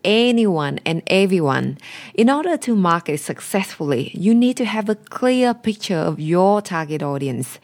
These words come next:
Every medical practice needs a marketing strategy,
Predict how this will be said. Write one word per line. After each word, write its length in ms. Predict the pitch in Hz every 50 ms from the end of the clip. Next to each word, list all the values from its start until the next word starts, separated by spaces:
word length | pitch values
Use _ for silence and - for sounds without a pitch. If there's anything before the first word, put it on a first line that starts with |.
| - - - - - - - - - _ _
Every 560 | 175 214 240 220 285 285 294 294 294 277 -
medical 540 | 190 170 165 175 185 190 190 - 180 160 147
practice 500 | 143 - 147 147 - 139 131 131 - -
needs 400 | - 170 180 196 196 202 196 196 - -
a 100 | 175 175
marketing 440 | 165 160 151 151 - - 151 147 139
strategy, 680 | - - 156 143 143 151 147 143 - - - -